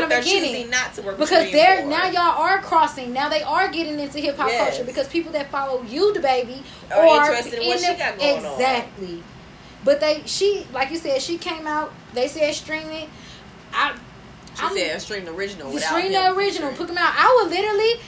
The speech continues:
Speaker 1: if Apple Music is the badass
Speaker 2: But you know
Speaker 1: and
Speaker 2: what?
Speaker 1: they wanna make a point, they should pull the fucking remix with the baby. They should pull them off
Speaker 2: But I
Speaker 1: of
Speaker 2: don't,
Speaker 1: Apple
Speaker 2: but
Speaker 1: Music.
Speaker 2: if they gonna do that, they gotta do that with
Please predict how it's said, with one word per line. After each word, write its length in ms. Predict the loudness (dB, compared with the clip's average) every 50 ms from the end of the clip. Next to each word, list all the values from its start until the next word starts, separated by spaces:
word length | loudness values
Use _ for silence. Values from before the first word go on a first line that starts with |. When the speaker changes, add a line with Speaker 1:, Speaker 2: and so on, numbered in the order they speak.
| -14 -8
Speaker 1:
if 180 | -6 -4 -4 -2 2
Apple 280 | 2 2 2 2 0 -2
Music 360 | 0 0 0 0 0 -2 -2
is 120 | -2 -4
the 100 | -4 -6
badass 600 | -4 0 0 2 2 2 4 4 4 4 4 2 2
Speaker 2:
But 140 | 0 0 -2
you 100 | -4 -4
know 100 | -2 2
Speaker 1:
and 80 | 4
Speaker 2:
what? 80 | 4 4
Speaker 1:
they 40 | 4
wanna 200 | 4 2 2 2
make 180 | 2 0 0
a 60 | -4
point, 380 | -6 -4 0 0 0 0 -2 -6 -12 -18 -20 -20 -20 -4 0
they 160 | 0 0 2
should 200 | 0 -2 -4 -4 -4
pull 640 | 0 2 2 4 6 6 6 6 6 6 4 2 -2 -6 -12 -20 -20 -20 -20 -18 -2
the 140 | 0 0 0
fucking 600 | 0 0 -2 0 0 0 0 -2 -6 -6 -6 -6 -4
remix 440 | -2 -2 -2 -2 -4 -6 -6 -8
with 120 | -10 -12 -10
the 80 | -8
baby. 500 | -4 -2 0 0 0 0 0 0 -2 -2 -4 -8 -12 -4 -2
They 100 | -2 0
should 220 | 0 -2 -4 -6
pull 260 | -6 -6 -6 -6 -4
them 220 | -4 -4 -4 -6 -6 -2
off 360 | 2 4 4 4 2 0 -2 -8 -8 -6
Speaker 2:
But 100 | -2 0
I 40 | 2 4 6
Speaker 1:
of 140 | 4 4 4
Speaker 2:
don't, 60 | 2
Speaker 1:
Apple 200 | 0 0 0 0
Speaker 2:
but 80 | -2
Speaker 1:
Music. 340 | -2 -4 -4 -4 -6 -6 -6
Speaker 2:
if 100 | -6 -4
they 120 | -4 -4 -2
gonna 180 | -2 -2 -2
do 100 | -2 -2 -2
that, 120 | 0 0
they 80 | 0 -2
gotta 240 | -2 -4 -4 -6 -8
do 60 | -8
that 220 | -6 -6 -6 -6 -8
with 300 | -6 -6 -4 -4 -4